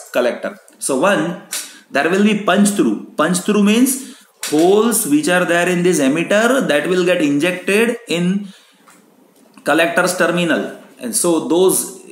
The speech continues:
those holes that will actually get punched through this collector. So this is what punch through effect, and by that punch through effect there is a conduction of this diode.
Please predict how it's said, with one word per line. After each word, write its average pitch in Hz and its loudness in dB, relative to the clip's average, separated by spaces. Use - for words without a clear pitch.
those 160 2
holes 160 2
that 147 0
will 180 2
actually 170 0
get 156 -2
punched 160 -2
through 170 2
this 156 -4
collector. 123 -2
So - -6
this 170 0
is 208 0
what 196 0
punch 160 -2
through 185 4
effect, - -2
and 147 -2
by 147 2
that 196 0
punch 160 -2
through 170 2
effect 147 -2
there 135 0
is 156 -2
a 131 -2
conduction 143 -2
of 131 -2
this 135 -2
diode. 92 -4